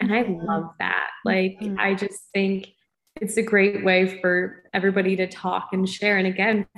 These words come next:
Speaker 1: find what their heart's desiring, because you sit down and you look at this piece of paper and go, "What am I gonna fill on this?"
Speaker 2: Mm-hmm.
Speaker 1: And it all just comes to you slowly. And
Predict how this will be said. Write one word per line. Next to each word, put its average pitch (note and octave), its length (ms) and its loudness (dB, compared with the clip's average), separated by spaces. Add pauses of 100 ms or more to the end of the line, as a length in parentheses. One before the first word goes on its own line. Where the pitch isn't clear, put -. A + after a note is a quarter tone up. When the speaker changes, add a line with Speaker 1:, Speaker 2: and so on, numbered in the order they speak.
Speaker 1:
find A#3 280 -2
what F3+ 160 -6
their F3 140 -6
heart's F3 300 -8
desiring, F3 580 0
because F#3 380 -4
you F#3+ 120 0
sit G#3 240 -2
down A#3 280 0
and F#3 300 -2
you F3+ 100 -4 (500)
look F#3+ 260 -2
at A3+ 160 4
this A3+ 200 4
piece A3+ 240 -2
of G3+ 80 -4
paper A3 340 0
and F3 140 -2
go, E3+ 120 -2
"What E3+ 160 -2
am G3+ 120 2
I G3 60 0
gonna G3+ 280 -2
fill A3 160 -2
on E3+ 220 -4
this?" E3+ 460 -8
Speaker 2:
Mm-hmm. G#3+ 340 -4
Speaker 1:
And - 20 2
it G3+ 160 6
all F#3 220 4
just - 280 -4
comes F#3+ 460 2
to F#3 80 -2
you E3 180 0
slowly. F3 680 0
And F3 160 -4